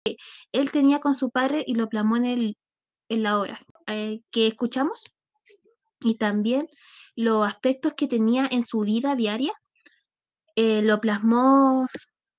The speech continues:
notoriamente en el libro. ¿Quieren comentar sobre esto?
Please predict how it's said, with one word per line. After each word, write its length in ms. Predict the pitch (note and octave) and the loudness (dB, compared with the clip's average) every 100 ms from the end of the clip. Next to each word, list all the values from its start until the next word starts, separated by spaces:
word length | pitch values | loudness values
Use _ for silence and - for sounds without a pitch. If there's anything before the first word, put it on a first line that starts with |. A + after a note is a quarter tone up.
| _ _ - - - | _ _ -20 -10 -2
notoriamente 960 | A3 A3+ A#3+ C4 C4 C4+ C4 C#4+ C4+ | -2 0 2 4 4 2 2 0 0
en 80 | B3+ | 0
el 140 | B3 | 0
libro. 260 | G3+ F#3+ G#3+ _ _ _ - | -2 -6 -10 _ _ _ -4
¿Quieren 280 | A3+ B3+ | -2 -4
comentar 480 | B3+ A#3 G#3+ - G#3+ | -4 -2 -4 -6 -12
sobre 220 | - A#3+ | -10 -10
esto? 280 | B3+ - G#4 | -10 -12 -14